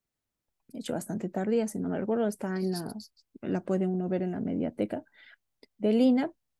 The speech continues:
Eh, es de Morelos, Cuernavaca, me parece. Y, eh, pues, aquí está la,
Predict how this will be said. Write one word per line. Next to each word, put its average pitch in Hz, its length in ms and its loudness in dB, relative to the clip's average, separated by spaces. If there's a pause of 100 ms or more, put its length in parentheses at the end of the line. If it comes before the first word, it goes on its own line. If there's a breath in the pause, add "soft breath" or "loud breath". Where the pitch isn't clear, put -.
(420)
Eh, 190 880 4
es - 240 -14
de 185 180 0
Morelos, 247 500 4
Cuernavaca, 240 560 0
me 330 120 -2
parece. 320 360 2 (800 loud breath)
Y, 269 580 4
eh, 190 460 0 (320)
pues, 220 400 6
aquí 202 220 4
está 208 200 2
la, 190 360 4